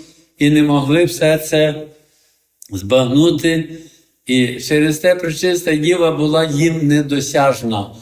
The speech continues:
Вона народилася, як усі люди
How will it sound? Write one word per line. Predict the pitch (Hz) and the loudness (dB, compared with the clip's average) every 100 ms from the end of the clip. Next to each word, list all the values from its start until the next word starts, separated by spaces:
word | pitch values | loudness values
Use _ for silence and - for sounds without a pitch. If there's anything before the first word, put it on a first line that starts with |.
| - _ _ _ _ _ _ | -20 _ _ _ _ _ _
Вона | 120 147 190 | -2 0 2
народилася, | 208 202 196 196 202 208 180 - | 0 0 -2 -2 -2 0 -2 -2
як | 180 180 180 | 0 -2 -4
усі | 170 - 190 | -8 -4 -4
люди | 190 220 180 151 117 | -2 -4 -2 -2 -2